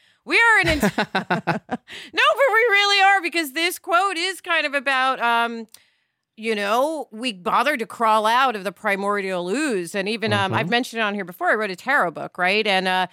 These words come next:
Speaker 1: one of the cards, they have a little thing crawling out of the primordial ooze because it
Speaker 2: Mm-hmm.
Speaker 1: signifies where we came from and our enlightenment, you know, by the, by the end of the card, where it is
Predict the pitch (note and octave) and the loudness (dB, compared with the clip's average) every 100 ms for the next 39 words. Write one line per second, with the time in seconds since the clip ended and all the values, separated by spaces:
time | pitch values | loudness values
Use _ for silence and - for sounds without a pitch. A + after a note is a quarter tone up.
0 | - - A#3 E4+ F4+ C4 D4 G4 F4 F#3+ | -10 -8 0 2 2 0 2 4 4 0
1 | E3+ A#3 G#3 A#3 D4 F3+ C#3 - A#3 A3 | -4 -2 0 2 2 0 -4 -8 -6 -4
2 | A#3 - D4 B3 D#3+ - - B3 A#3+ A3+ | -6 -8 -4 -4 -4 -10 -4 -2 -2 -2
3 | A#3 A3 E3 - F3+ F#3+ G3 G#3 G3+ G3 | 0 0 -2 -8 -18 -16 -10 -8 -6 -6
4 | F#3 D#3 A#3+ A#3 G#3 F#3 F3 - G#3+ - | -8 -10 -8 -8 -8 -8 -10 -12 -16 -14
5 | G#3+ F#3+ A2+ A2+ A2 C3+ F#3+ G3 F#3 F#3 | -12 -10 -2 -2 0 0 0 -2 -2 -10
6 | E3+ - A#3+ A3+ A#3 - F#3+ E3+ E3 - | -14 -14 -8 -6 -6 -2 0 0 -4 -14
7 | - _ A#3+ A3 G#3+ - G3+ G3 F#3 F3 | -20 _ -2 -2 -2 -2 -2 -2 -4 -2
8 | F3+ G3+ F3+ D#3+ B2+ - - - _ _ | -2 -4 -6 -8 -8 -12 -20 -20 _ _
9 | F3 F3 F3+ F3+ F#3 F3+ F#3 E3 D#3+ D#3+ | -6 -2 0 0 0 -2 -4 -4 -8 -4
10 | E3+ E3 E3+ E3+ D#3 - F3 D#3 D3 D#3+ | -4 -4 -6 -6 -10 -2 0 0 -2 -8
11 | D#3+ D#3 - | -8 -10 -20